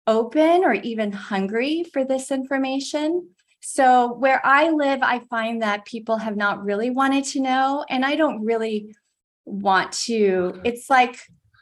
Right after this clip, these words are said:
Speaker 1: I'm not gonna tell people how to eat. Like,
Speaker 2: Right.
Speaker 1: diet can be such a
Speaker 2: Right.
Speaker 1: provocative topic. Uh, I'm not gonna tell people how to live, but I, for those who would like to know, I just want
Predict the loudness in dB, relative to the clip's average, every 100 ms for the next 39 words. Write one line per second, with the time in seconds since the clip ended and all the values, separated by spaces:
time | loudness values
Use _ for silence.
0 | _ 2 4 4 0 -6 -2 -4 -2 -4
1 | -4 -2 -2 -2 -4 -4 -4 -6 -14 -16
2 | -4 -4 -2 2 6 6 6 -2 -6 -18
3 | -14 -6 0 2 2 -2 -10 -10 0 0
4 | 0 -4 -4 -4 -2 0 0 0 -2 -4
5 | -14 -20 -20 -20 _ _ 0 2 4 2
6 | 0 2 4 4 0 -2 0 -2 -2 -4
7 | -4 -2 -2 -2 2 2 2 0 2 2
8 | 0 _ 0 4 2 2 -2 -2 0 -2
9 | -2 -8 -2 0 0 0 0 -2 -4 -10
10 | -12 -2 0